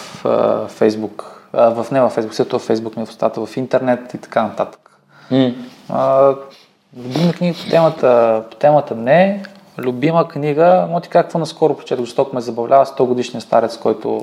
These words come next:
Speaker 2: Супер яка книга.
Speaker 1: скочи през прозореца, избяга, мисля, се казваше точно.
Speaker 2: Изчезна.
Speaker 1: Изчезна, да.
Speaker 2: Да.
Speaker 1: Слушай, жестока книга, точно този хумор, който невероятно харесвам. Този тихия хумор, който го четеш и просто, знаеш каква е според мен тайната на, на добрата смешка?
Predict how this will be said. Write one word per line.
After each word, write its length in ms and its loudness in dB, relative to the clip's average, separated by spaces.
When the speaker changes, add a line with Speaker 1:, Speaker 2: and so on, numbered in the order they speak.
Speaker 2:
Супер 480 -2
яка 220 0
книга. 260 0
Speaker 1:
скочи 360 -2
през 180 -8
прозореца, 440 0
избяга, 440 -4
мисля, 160 -12
се 100 -20
казваше 320 -4
точно. 160 -10
Speaker 2:
Изчезна. 420 0
Speaker 1:
Изчезна, 480 0
да. 260 2
Speaker 2:
Да. 220 -6
Speaker 1:
Слушай, 180 -2
жестока 500 0
книга, 240 0
точно 260 -2
този 180 2
хумор, 280 -2
който 300 0
невероятно 460 0
харесвам. 600 -2
Този 240 -4
тихия 260 2
хумор, 300 0
който 260 0
го 140 2
четеш 580 0
и 140 -6
просто, 500 0
знаеш 160 0
каква 160 2
е 40 4
според 300 -6
мен 180 -6
тайната 340 0
на, 240 2
на 140 -4
добрата 420 -2
смешка? 380 -2